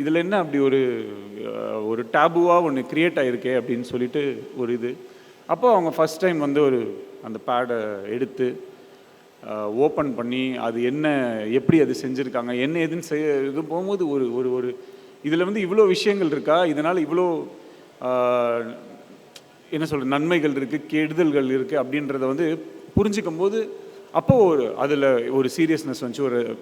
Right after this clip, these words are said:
"ஓகே, இது வந்து ரொம்ப ஒரு கரெக்டான விஷயம்" அப்படின்னு சொல்லி எனக்கு தோணுச்சு. தோணுனோடனே நான் எடுத்துட்டு போய், "எ-, எ-, என்கிட்ட கொடுத்துட்டு போங்க மேடம், நான் வந்து சொல்றேன்" அப்படின்னு சொல்லிட்டு இது பண்ணிட்டேன். நயன் எப்படின்னா வந்து அவ்வளோ ஈஸியா வந்து எதையுமே வந்து அவங்க போயிட்டு இந்த ஒரு ஆட்ல போய் நின்னு நடிச்சு,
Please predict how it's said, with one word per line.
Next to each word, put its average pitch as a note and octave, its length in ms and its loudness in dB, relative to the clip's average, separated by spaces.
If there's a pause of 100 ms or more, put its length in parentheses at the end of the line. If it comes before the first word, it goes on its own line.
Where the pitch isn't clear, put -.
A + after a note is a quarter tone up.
(180)
"ஓகே, C#3 500 0
இது C3 140 0
வந்து D#3+ 200 0
ரொம்ப D3+ 200 0
ஒரு C#3 160 2
கரெக்டான C#3 400 0
விஷயம்" A2+ 360 -8
அப்படின்னு A#2+ 180 -6
சொல்லி C#3 280 -10
எனக்கு C3+ 340 -4
தோணுச்சு. - 260 -6 (420)
தோணுனோடனே F3+ 380 2
நான் D3+ 460 2
எடுத்துட்டு C#3+ 320 -2
போய், D3 420 0 (520)
"எ-, C#3+ 200 -6
எ-, E3 240 0
என்கிட்ட D#3+ 180 0 (100)
கொடுத்துட்டு F#3+ 280 0
போங்க B2+ 220 0
மேடம், A#2 300 0
நான் B2+ 420 -4
வந்து A#2+ 260 0
சொல்றேன்" B2 380 0
அப்படின்னு A#2+ 300 -2
சொல்லிட்டு A#2+ 380 -4
இது B2 220 -2
பண்ணிட்டேன். G#2+ 280 -6
நயன் D#3+ 240 0
எப்படின்னா D#3 400 2
வந்து D#3 160 2
அவ்வளோ D3 320 6
ஈஸியா E3+ 400 2
வந்து C#3+ 540 0 (680)
எதையுமே D#3+ 380 6
வந்து D#3+ 200 4
அவங்க C#3+ 200 4
போயிட்டு D3+ 440 2
இந்த C3 180 -2
ஒரு B2 240 2
ஆட்ல B2+ 600 2
போய் C3+ 140 0
நின்னு C3 280 0
நடிச்சு, C3 640 -2